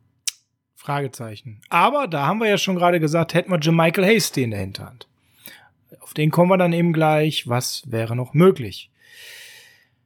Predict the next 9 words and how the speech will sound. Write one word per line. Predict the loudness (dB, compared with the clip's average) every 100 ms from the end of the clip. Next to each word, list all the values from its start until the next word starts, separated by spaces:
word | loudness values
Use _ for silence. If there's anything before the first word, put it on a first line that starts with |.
| _ _ _ _ _ _ -10
Und | -4
dann | 0
kommen | 4 2
wir |
zu | 2 4
den | 4
richtig | 2 -2 -8 2
bösen | 6 6 6 2
Sachen. | 2 0 -2 -6